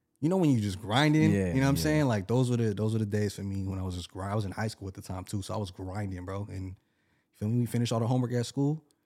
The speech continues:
Speaker 1: so that way when we, we got, we go home, we got more time to play. And, and that's what it was, bro. So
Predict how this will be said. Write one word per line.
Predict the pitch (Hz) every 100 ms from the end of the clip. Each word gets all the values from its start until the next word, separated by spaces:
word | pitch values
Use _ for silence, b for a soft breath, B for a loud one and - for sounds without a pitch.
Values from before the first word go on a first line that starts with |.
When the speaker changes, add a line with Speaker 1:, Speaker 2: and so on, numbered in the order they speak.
| _ _
Speaker 1:
so | 101
that | 110
way | 117
when | 117 113
we, | 110 - 110
we | 117
got, | 117 - 117
we |
go | 117 120
home, | 135
we | 127
got | 113
more | 113
time | 127 120
to |
play. | - 127 92 _ -
And, | 95 92 92 98
and | 98
that's | 98
what | 101
it | 98
was, | 101 92
bro. | 98 95
So | - 95